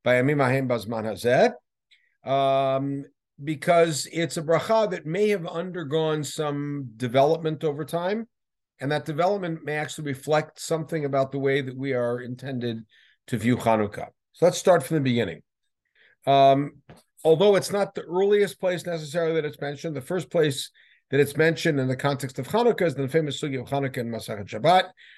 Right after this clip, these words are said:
Last week we looked at some parts from the beginning of that sugya of Mahadrin, et cetera. And now we're gonna look a little further on Daf Chaf Gimel Amud Aleph. You have what turns out to be a very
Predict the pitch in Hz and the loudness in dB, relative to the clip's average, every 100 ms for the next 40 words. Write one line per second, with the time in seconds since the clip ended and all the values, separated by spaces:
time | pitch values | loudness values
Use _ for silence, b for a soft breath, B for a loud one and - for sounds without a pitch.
0 | B 131 151 151 160 127 143 139 135 151 | B 4 4 4 0 -2 2 2 2 2
1 | 135 123 120 - - 143 127 143 135 - | 2 2 2 -4 -2 0 0 -2 -4 -6
2 | 127 113 117 113 160 180 165 143 131 - | -10 -8 -6 2 4 4 2 0 -4 -8
3 | 127 135 139 139 131 b b b - 120 | -4 0 2 2 -4 b b b -4 0
4 | 113 104 107 110 107 131 170 151 139 123 | 0 -2 -8 -10 -6 -4 -4 -4 -6 -6
5 | - 185 175 139 135 131 _ _ _ _ | -2 -2 2 4 4 0 _ _ _ _
6 | 131 151 185 175 170 160 151 156 127 - | -6 0 0 0 -4 -4 -4 -6 -8 -4
7 | 202 170 131 127 143 - 135 - 160 151 | -2 0 -2 -2 -6 -6 -10 -6 -4 0
8 | 123 123 151 190 185 170 - _ _ _ | 0 -2 0 2 0 -4 -14 _ _ _
9 | _ 123 143 151 143 120 131 135 131 - | _ -4 0 2 2 0 0 0 -2 -6
10 | 226 254 202 180 - 156 156 139 123 170 | -2 0 0 0 -4 -6 -2 -2 0 -2
11 | 151 | -2